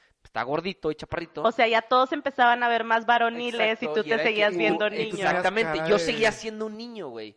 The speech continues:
Speaker 3: de nene.
Speaker 1: Total, para no hacer el cuento largo, yo estaba confirmando, güey, porque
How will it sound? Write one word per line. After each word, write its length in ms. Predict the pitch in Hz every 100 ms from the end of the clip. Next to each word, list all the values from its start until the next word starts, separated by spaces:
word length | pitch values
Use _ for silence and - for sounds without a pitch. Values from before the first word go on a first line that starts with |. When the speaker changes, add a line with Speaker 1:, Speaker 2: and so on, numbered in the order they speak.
| _
Speaker 3:
de 140 | 123 123
nene. 320 | 131 117 104
Speaker 1:
Total, 500 | 151 - 175 135 - _ _
para 140 | 143 143
no 40 |
hacer 120 | 160
el 60 | 190
cuento 240 | 190 180
largo, 320 | 185 175 131 87 131
yo 140 | 165
estaba 520 | 170 196 190 208 - _ _ _ _ _ _ _ _ _ _ _ -
confirmando, 840 | 180 180 190 190 185 226 226 180
güey, 120 | 156
porque 600 | 156 156 - 143 131 _